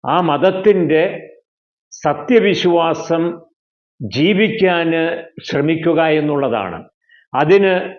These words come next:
മതത്തിൻ്റെ അധികാരികള്, ശുശ്രൂഷകര്, അവരെ സഹായിക്കുക. അങ്ങനെയാണ്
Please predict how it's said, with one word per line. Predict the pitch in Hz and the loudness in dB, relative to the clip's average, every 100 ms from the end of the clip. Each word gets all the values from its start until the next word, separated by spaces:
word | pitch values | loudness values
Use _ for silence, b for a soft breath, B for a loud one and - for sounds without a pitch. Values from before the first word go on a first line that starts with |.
| - - | -14 -6
മതത്തിൻ്റെ | 131 175 180 180 170 160 156 151 - - _ _ _ _ _ _ | 0 0 0 0 2 2 2 0 -6 -14 _ _ _ _ _ _
അധികാരികള്, | 135 131 196 180 170 151 135 117 101 95 - _ _ _ _ _ _ _ _ _ | -4 0 2 2 2 0 0 -2 -4 -8 -14 _ _ _ _ _ _ _ _ _
ശുശ്രൂഷകര്, | - 156 151 190 190 175 - 131 120 98 - b b b | -4 -2 2 2 4 2 0 -2 -2 -2 -8 b b b
അവരെ | 131 156 165 | -2 0 0
സഹായിക്കുക. | 160 131 127 151 175 175 175 139 113 85 - - _ _ _ | -2 -6 -2 2 2 2 0 0 0 -4 -14 -20 _ _ _
അങ്ങനെയാണ് | 113 165 196 180 151 147 151 170 196 | -2 0 2 2 0 0 -2 -2 -6